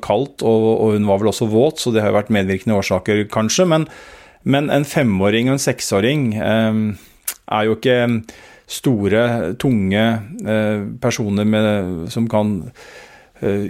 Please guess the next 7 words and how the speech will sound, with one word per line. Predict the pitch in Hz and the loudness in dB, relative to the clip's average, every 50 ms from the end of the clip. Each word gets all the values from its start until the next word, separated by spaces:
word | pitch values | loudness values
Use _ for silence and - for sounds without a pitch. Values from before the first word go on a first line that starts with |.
| - 113 117 | -4 -2 -2
utøve | 110 107 - - 113 107 113 | -2 -2 0 0 0 0 2
noen | 113 113 117 117 - | 0 0 0 0 0
form | - 101 98 101 | 0 0 0 0
for, | 92 - 120 117 113 | -2 -2 0 0 2
eh, | 113 113 113 113 113 110 110 107 107 107 107 107 104 107 107 107 110 127 | 2 2 2 2 0 0 0 0 -2 -2 -2 -4 -4 -4 -6 -6 -8 -8
s-, | 147 - - - 208 165 139 123 | -10 -10 -10 -10 -6 -6 -4 -2
grov | 113 120 117 113 113 117 | 0 2 2 2 2 2